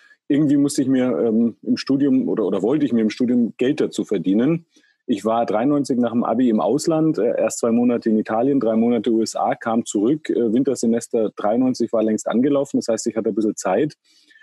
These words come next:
Und, äh, meine Mutter hat mir damals gesagt, „Mensch, ähm, äh, schau doch mal beim Eberhard vorbei.“ Äh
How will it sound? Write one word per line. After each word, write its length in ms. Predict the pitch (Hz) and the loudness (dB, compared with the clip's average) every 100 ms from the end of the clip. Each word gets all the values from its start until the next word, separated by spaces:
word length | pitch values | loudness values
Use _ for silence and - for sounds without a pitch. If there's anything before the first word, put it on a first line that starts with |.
| _ - | _ -4
Und, 260 | 120 120 120 | 2 2 4
äh, 180 | 113 | 2
meine 200 | 104 104 | 2 2
Mutter 240 | 110 147 156 | 2 2 0
hat 120 | 113 | 0
mir 80 | 107 | 0
damals 320 | 101 101 - | 0 -2 -4
gesagt, 320 | 101 98 - | -6 -6 -2
„Mensch, 320 | 110 160 160 | 0 0 0
ähm, 400 | - 117 117 113 - | 0 2 0 -2 -4
äh, 120 | 107 | -4
schau 180 | - 117 | -2 -2
doch 120 | 127 | 0
mal 160 | 120 113 | 0 0
beim 160 | 107 | 0
Eberhard 420 | - 143 113 101 - | 0 0 0 -2 -4
vorbei.“ 460 | 87 87 107 143 - | -4 0 0 -2 -6
Äh 100 | 104 | -10